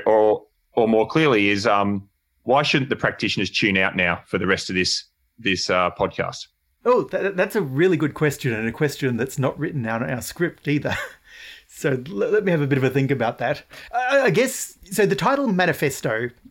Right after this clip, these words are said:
Speaker 2: and the other part of the title, Reality-Based Safety Science, come from two sort of big influences we had in writing this.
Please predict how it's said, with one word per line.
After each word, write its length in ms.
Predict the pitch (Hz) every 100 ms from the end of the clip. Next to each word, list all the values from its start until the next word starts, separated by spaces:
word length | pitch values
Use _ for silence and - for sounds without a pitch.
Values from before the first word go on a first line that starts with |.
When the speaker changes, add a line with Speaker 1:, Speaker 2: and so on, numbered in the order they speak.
| _ -
Speaker 2:
and 280 | 147 147
the 360 | 123 147 165 -
other 160 | 190 160
part 220 | 147 147
of 40 |
the 80 | 131
title, 520 | - 123 120 117 123 - _ _ _ _
Reality-Based 760 | 156 147 139 131 123 110 220 -
Safety 400 | - 139 - 147
Science, 540 | 147 139 226 220 - _ _ _ _ - - _
come 300 | - 202 285
from 600 | 233 - 185 156 147 127 - _ _ _ 170 -
two 200 | 247 285
sort 180 | 269
of 300 | 240 147 _
big 460 | - 202 196 139 - -
influences 880 | 135 139 131 131 196 - 135 123 -
we 140 | 135
had 460 | 104 123 110 107 -
in 460 | - 131 120 117
writing 500 | 110 117 117 113 107
this. 340 | 95 - -